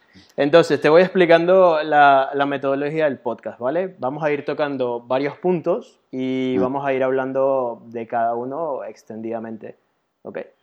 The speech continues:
Speaker 2: Bien.
Speaker 1: Entonces, lo primero
Speaker 2: Tocar puntos, tocar puntos no me gusta mucho.
Speaker 1: ¿No? Ok,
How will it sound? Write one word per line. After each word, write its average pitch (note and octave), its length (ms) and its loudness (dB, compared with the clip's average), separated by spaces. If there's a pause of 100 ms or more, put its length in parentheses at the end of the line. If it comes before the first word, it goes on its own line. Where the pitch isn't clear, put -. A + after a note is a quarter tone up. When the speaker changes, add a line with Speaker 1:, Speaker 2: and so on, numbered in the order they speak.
(460)
Speaker 2:
Bien. F#2+ 340 -6
Speaker 1:
Entonces, C#3 480 -4
lo C3 160 -2
primero C#3+ 340 0
Speaker 2:
Tocar B2+ 200 0
puntos, C3+ 460 -16
tocar A#2 240 2
puntos B2+ 280 4
no B2 60 4
me A#2 60 4
gusta G#2+ 220 2
mucho. G2+ 520 -6
Speaker 1:
¿No? E3+ 300 -6 (140)
Ok, B2+ 160 -6